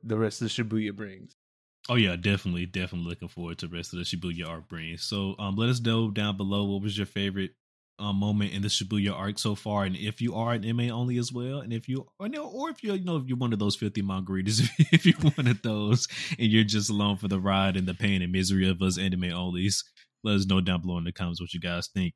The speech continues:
Speaker 2: And it is now time for everybody's favorite time. It's time <laughs> for G O C
Speaker 1: <laughs>
Speaker 2: News, your weekly source for your favorite anime news. So
Speaker 1: Mm-hmm.
Speaker 2: let's get into it. All right, everybody. So, um, for this week for news, we got a, a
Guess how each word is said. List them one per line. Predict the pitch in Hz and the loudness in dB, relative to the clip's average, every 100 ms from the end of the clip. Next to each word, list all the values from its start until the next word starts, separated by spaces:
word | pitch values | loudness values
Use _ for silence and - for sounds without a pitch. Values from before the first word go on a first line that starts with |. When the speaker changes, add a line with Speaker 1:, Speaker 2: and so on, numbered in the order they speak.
| - | -6
Speaker 2:
And | 87 87 | -4 -2
it | 90 | -2
is | 85 | -2
now | 101 104 90 85 - _ _ _ _ _ | 0 0 0 -4 -8 _ _ _ _ _
time | 202 196 139 | -4 -2 -2
for | 147 | -2
everybody's | 180 180 175 170 135 | -2 0 0 0 0
favorite | 160 160 143 | -2 -2 0
time. | 151 143 98 92 - | 2 2 2 0 -2
It's | 117 - | -8 0
time | 139 131 | 4 4
<laughs> | |
for | - - 151 120 - 117 113 | 4 6 8 8 4 -2 0
G | 113 131 160 | 4 4 6
O | 139 | 6
C | 147 139 127 | 6 6 4
Speaker 1:
<laughs> | |
Speaker 2:
News, | 123 143 113 98 - - - - - | 4 6 6 4 0 -12 -20 -16 4
your | 123 | 6
weekly | 127 123 117 113 | 6 4 6 4
source | - 120 110 | 6 4 4
for | - 110 | 4 2
your | 101 98 | 4 2
favorite | 95 104 98 95 92 | 2 2 2 0 -2
anime | 95 95 90 90 | 0 0 0 0
news. | 101 98 87 82 - _ - | 2 2 0 -6 -10 _ -8
So | 123 101 | 0 4
Speaker 1:
Mm-hmm. | 101 | 4
Speaker 2:
let's | 101 | 4
get | 98 | 4
into | 110 117 95 85 | 6 6 4 0
it. | 82 _ _ _ _ _ _ _ _ _ _ _ | -4 _ _ _ _ _ _ _ _ _ _ _
All | 202 185 | -2 2
right, | 151 | 4
everybody. | 127 120 123 135 | 4 4 2 2
So, | 139 156 139 135 - - _ | 0 2 2 2 0 -16 _
um, | 143 139 | -2 -2
for | 147 | 0
this | 147 180 | 0 0
week | 180 165 | 0 -4
for | 151 | 0
news, | 123 143 170 185 - 151 | 2 2 0 -2 -6 -8
we | 170 403 403 | -12 -12 -14
got | 247 | -10
a, | 139 127 - _ _ | -8 -8 -12 _ _
a | - | -16